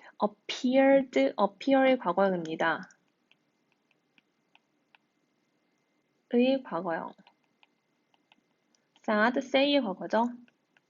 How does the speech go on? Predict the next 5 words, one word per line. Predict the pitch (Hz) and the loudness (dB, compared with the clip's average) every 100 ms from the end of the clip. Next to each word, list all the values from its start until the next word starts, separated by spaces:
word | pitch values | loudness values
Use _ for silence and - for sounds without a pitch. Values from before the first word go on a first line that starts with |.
| _ _ - _ _ _ _ _ _ _ _ _ _ _ _ _ | _ _ -20 _ _ _ _ _ _ _ _ _ _ _ _ _
자, | - 180 - - | -4 -4 -4 0
얘는 | 294 359 | 2 4
규칙이에요. | 339 247 262 226 165 - | 2 0 -2 0 -2 0
ed | 208 220 | -2 -2
붙었죠? | 208 - 180 240 285 | -4 -6 -2 0 0